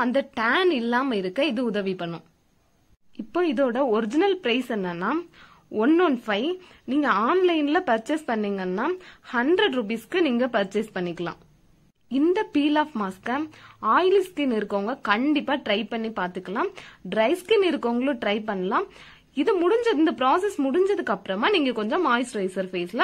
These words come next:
அப்ளை பண்ணிக்கோங்க. இந்த ப்ராடக்ட் எப்படி இருக்கும்னு பாத்தீங்கன்னா இந்த மாதிரி தான். ஆரஞ்சு இல்லாம கோல்டு மிக்ஸ் ஆன மாதிரி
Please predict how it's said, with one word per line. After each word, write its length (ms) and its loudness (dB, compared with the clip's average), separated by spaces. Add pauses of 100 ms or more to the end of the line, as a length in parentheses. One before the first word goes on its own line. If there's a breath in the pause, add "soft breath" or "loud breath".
அப்ளை 300 -2
பண்ணிக்கோங்க. 400 -8 (1160)
இந்த 240 4
ப்ராடக்ட் 420 2
எப்படி 220 0
இருக்கும்னு 360 0
பாத்தீங்கன்னா 480 -2 (960 soft breath)
இந்த 180 4 (100)
மாதிரி 280 2
தான். 140 0 (640 soft breath)
ஆரஞ்சு 360 4
இல்லாம 320 4 (120)
கோல்டு 320 6
மிக்ஸ் 240 -4
ஆன 180 -4
மாதிரி 200 -4